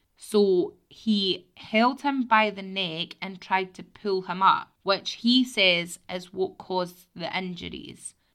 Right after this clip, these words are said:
i e shattering the bone in his neck and his a-, Adam's apple.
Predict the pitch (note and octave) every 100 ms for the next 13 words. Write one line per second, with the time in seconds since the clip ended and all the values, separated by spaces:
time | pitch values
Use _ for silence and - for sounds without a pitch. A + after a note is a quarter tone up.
0 | - F3 E3+ C#3+ F3+ F3 D#3+ D#3 - _
1 | - - G#3 F#3 D#3+ F#3+ F3+ E3+ D#3+ F#3+
2 | F#3+ E3+ E3 E3 E3+ D#3+ F3 D#3+ D#3+ E3
3 | E3+ - - D#3+ F3+ F#3 F3 D#3 D3+ -
4 | - -